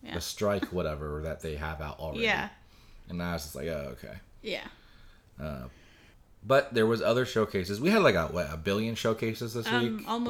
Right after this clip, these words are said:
Speaker 2: This last week?
Speaker 1: an infinite number, yeah.
Speaker 2: Yeah, I was like, "Is this a joke? Do they all
Speaker 1: <laughs>
Speaker 2: plan this just to screw us?"
Speaker 1: And I feel like we didn't know about most of them ahead of time.
Speaker 2: Yeah, I
Speaker 1: Like
Speaker 2: think I found out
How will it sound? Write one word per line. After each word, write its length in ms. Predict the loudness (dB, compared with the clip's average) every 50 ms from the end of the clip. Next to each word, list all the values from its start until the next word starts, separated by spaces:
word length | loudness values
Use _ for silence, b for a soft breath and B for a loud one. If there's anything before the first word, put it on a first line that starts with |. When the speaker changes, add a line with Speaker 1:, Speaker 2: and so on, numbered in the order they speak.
| 0 2
Speaker 2:
This 40 | 4
last 220 | 4 4 2 0 -2
week? 240 | -2 -2 -2 -2
Speaker 1:
an 160 | -4 -4 -4 -2
infinite 440 | -2 -2 -2 -4 -4 -8 -6 -6
number, 320 | -6 -6 -6 -6 -8 -10 -6
yeah. 120 | -2 2 2
Speaker 2:
Yeah, 240 | 2 2 2 0 -2
I 180 | -2 0 0
was 200 | 2 0 0 0
like, 220 | 0 0 0 0 0
"Is 120 | -2 0
this 200 | 2 4 4 4
a 60 | 2
joke? 440 | 0 0 2 2 2 2 0 -2 -2
Do 100 | -2 0
they 140 | 2 2 4
all 140 | 2 2 0
Speaker 1:
<laughs> 100 | 0 0
Speaker 2:
plan 240 | 0 0 0 0 0
this 200 | 0 -2 -2 -4
just 200 | -4 -6 -6 -4
to 60 | -4 -4
screw 360 | -4 -4 -4 -2 0 2 2
us?" 260 | 0 0 -2 -2 -2
Speaker 1:
And 140 | 0 2 2
I 80 | 2
feel 180 | 0 0 0 0
like 180 | 2 0 0 0
we 120 | -2 -2
didn't 360 | -2 0 0 0 -2 -2 -2
know 260 | -2 -2 0 0 0
about 280 | -2 -4 -4 -4 -4 -4
most 300 | -2 -2 -2 -2 -4 -4
of 60 | -2
them 200 | -2 0 -2 -2 -2
ahead 200 | -2 -2 -2 -2
of 80 | -4 -4
time. 280 | -4 -4 -4 -4 -4 -2
Speaker 2:
Yeah, 200 | 2 4 6 6
I 60 | 6 6
Speaker 1:
Like 120 | 4 2
Speaker 2:
think 140 | 0 2 2
I 60 | 2
found 380 | 2 2 2 2 4 4 4 4
out 200 | 4 4 4